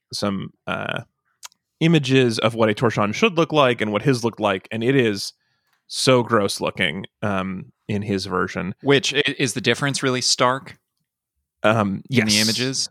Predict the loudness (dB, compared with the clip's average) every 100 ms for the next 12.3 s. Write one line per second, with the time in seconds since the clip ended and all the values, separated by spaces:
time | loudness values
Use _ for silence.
0 | -4 2 2 2 0 0 -2 -6 _ _
1 | _ -4 -4 -4 -10 -4 2 4 4 2
2 | 2 2 0 -2 0 -2 -2 -8 -16 -20
3 | -18 0 4 4 2 0 -4 -6 _ _
4 | _ _ -4 0 2 4 2 -4 _ 2
5 | 2 -2 -2 -2 0 -2 -2 0 2 2
6 | 2 2 0 2 2 0 -4 -4 0 2
7 | 4 4 2 4 4 2 0 0 0 0
8 | 0 2 0 -2 -4 0 0 0 2 2
9 | 2 -2 -2 -2 -2 0 0 0 -4 -2
10 | -2 0 0 2 0 0 -2 0 -2 0
11 | 0 -4 _ _ _ 2 4 4 2 0
12 | 0 -6